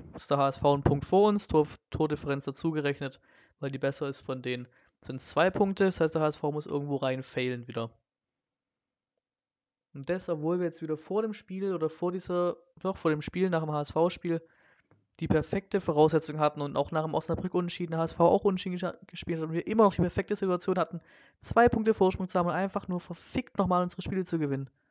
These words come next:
Jetzt verlierst du wieder das Derby beim fucking siebzehnten. Sind's fünfzehnter, glaub ich, aber durch den Sieg, aber sie waren davor siebzehnter. Wollt ihr mich eigentlich verarschen?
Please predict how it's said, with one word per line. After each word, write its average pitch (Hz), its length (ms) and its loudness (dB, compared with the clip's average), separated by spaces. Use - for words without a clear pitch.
Jetzt 156 160 -4
verlierst 185 340 0
du 185 180 0
wieder 190 540 6
das - 400 -2
Derby 190 640 6
beim 165 220 2
fucking 196 480 0
siebzehnten. - 1200 0
Sind's 143 280 -6
fünfzehnter, 208 460 0
glaub 202 200 6
ich, 185 80 0
aber 156 200 6
durch 151 140 -2
den 160 100 -2
Sieg, 190 360 -6
aber 156 140 4
sie 165 160 -2
waren 156 180 2
davor 185 320 4
siebzehnter. - 1120 0
Wollt 170 180 4
ihr 190 40 -2
mich 175 120 -4
eigentlich 185 160 -2
verarschen? 190 640 2